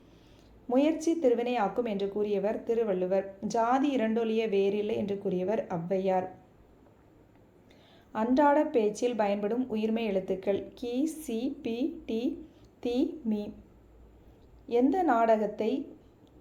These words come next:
வாசித்தாயா என்று நேரு இந்திரா காந்தியை கேட்டார் அப்படின்னா, சாகுந்தலம். காளிதாசர், வடமொழி நாடக ஆசிரியரான கா-, சாகுந்தலம், காளிதாசர் இயற்றிய சாகுந்தலம். யாருடைய ஆங்கிலம் அறிவுபூர்வமானது என்று நேரு கூறினார்னா, பெர்னட் ரசல்.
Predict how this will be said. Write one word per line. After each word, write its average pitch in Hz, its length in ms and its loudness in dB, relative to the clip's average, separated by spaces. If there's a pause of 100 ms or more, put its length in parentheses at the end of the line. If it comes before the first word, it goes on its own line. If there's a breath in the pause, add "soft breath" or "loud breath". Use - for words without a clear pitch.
(320)
வாசித்தாயா 226 840 4
என்று 208 240 0
நேரு 214 400 0
இந்திரா 220 320 2
காந்தியை 220 380 0
கேட்டார் 202 340 -2
அப்படின்னா, 190 260 -2
சாகுந்தலம். 220 800 0
காளிதாசர், 220 720 0
வடமொழி 240 460 0
நாடக 208 340 0
ஆசிரியரான 196 600 0
கா-, 202 400 -2 (200)
சாகுந்தலம், 214 720 0 (380 loud breath)
காளிதாசர் 226 640 2
இயற்றிய 196 400 -4 (320)
சாகுந்தலம். 202 680 -2 (560 loud breath)
யாருடைய 294 560 4
ஆங்கிலம் 226 500 0
அறிவுபூர்வமானது 233 960 0
என்று 214 180 -4
நேரு 202 240 -2
கூறினார்னா, 196 540 -2
பெர்னட் 226 420 -2 (100)
ரசல். 190 440 -2